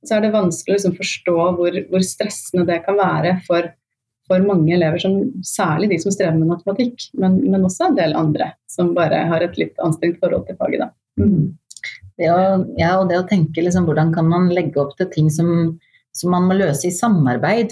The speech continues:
Speaker 2: for eksempel, og hvor det ikke handler om å være raskest og best, men kanskje må finne på noe nytt og utvide. Ehm, når, dette med regneferdigheter, ikke sant? Eh, hvis du skal løse et regnestykke, for eksempel, i stedet for å ha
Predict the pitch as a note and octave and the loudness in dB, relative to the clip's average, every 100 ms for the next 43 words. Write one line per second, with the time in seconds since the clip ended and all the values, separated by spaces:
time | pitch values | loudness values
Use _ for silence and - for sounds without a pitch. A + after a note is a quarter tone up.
0 | - G3+ G3+ F#3+ F#3 F#3 G3 G3 G3 - | -4 -4 0 0 0 0 0 2 2 0
1 | E3 E3 F#3+ - E3+ G3 F3+ C#3 C#3 D3 | 0 2 0 -2 0 2 2 2 2 2
2 | D#3 D#3 F3 D#3+ - - D#3 E3+ F#3+ E3+ | 2 2 2 0 -2 -4 -4 -2 0 -2
3 | - - F3 F3 D#3 - D3+ D3 D3 G#3 | -2 0 0 0 0 0 2 0 2 2
4 | F#3 D#3+ E3 F3+ F3+ F3+ - _ F#3+ E3+ | 2 0 0 0 2 2 -2 _ -2 0
5 | E3+ D#3 D3+ E3+ E3 E3+ E3+ E3+ - - | 2 2 0 0 0 2 0 -2 -8 -18
6 | - - E3+ E3 E3 D#3+ E3 - - _ | -20 -4 0 2 2 4 2 -2 -12 _
7 | - - _ _ _ _ G#3 A3 G#3 - | -16 -16 _ _ _ _ 0 0 0 -2
8 | A3 A3 A#3 G#3+ D#3+ C3+ D3 D3+ D3 D#3+ | 0 0 2 2 2 0 0 0 2 2
9 | E3 E3 G#3 G#3+ G#3 G#3+ G#3 G#3+ G3+ G3 | 2 0 0 0 0 2 2 0 0 2
10 | F#3+ F#3 G3+ G3+ - G#3+ G#3+ D#3 D3 - | 2 2 0 -2 -2 2 2 2 0 -2
11 | F3+ G#3 G#3 E3+ C#3 C3 - D3+ F3+ F#3 | -2 0 2 2 2 0 0 -2 -2 -2
12 | F#3+ F#3 F3+ F#3+ G3+ F#3+ E3 D#3+ F3+ F3 | -2 0 2 2 2 2 2 2 2 2
13 | F3 | 0